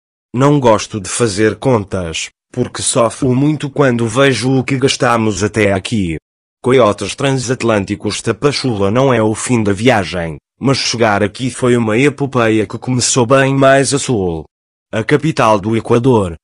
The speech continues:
Quito, é o ponto de partida de uma rota de migração ilegal de pouco mais de trinta e cinco mil quilómetros até aos Estados Unidos ou Canadá. Num cantinho da América do Sul virado para o Pacífico,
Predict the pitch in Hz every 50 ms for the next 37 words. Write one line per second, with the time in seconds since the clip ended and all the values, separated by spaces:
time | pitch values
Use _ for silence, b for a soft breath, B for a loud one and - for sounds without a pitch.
0 | _ _ - - 135 101 - - - 76 69 65 - _ _ _ 127 131 127 127
1 | 123 - 127 117 107 101 90 - 101 98 101 104 - 131 120 - - 113 104 92
2 | 107 107 101 120 131 131 120 113 113 113 98 90 104 101 95 - 101 92 104 110
3 | 110 135 139 127 139 135 127 - - - 123 110 107 113 117 117 123 139 123 127
4 | 117 110 107 101 101 113 - 131 143 127 - 139 143 131 117 110 107 101 - 101
5 | 98 82 - 120 127 120 - 123 117 113 101 - - - 151 156 151 139 147 147
6 | 147 131 120 110 110 - - 143 127 123 113 104 101 98 - 104 104 98 90 104
7 | 113 - 135 127 117 110 110 104 - 95 - - - 123 110 104 95 92 107 95
8 | 107 127 127 120 110 104 87 113 113 98 117 110 - 120 123 127 131 120 139 123
9 | 107 90 78 73 - _ _ _ _ _ _ _ - 139 139 143 139 127 - 156
10 | 156 151 - 127 123 110 107 95 107 104 101 101 107 113 110 104 98 92 90 -
11 | - 104 87 107 - - - 135 131 123 107 131 151 127 117 107 104 98 92 101
12 | 87 - 110 110 120 120 - 147 147 - - - 127 95 - - 98 85 - -
13 | 82 76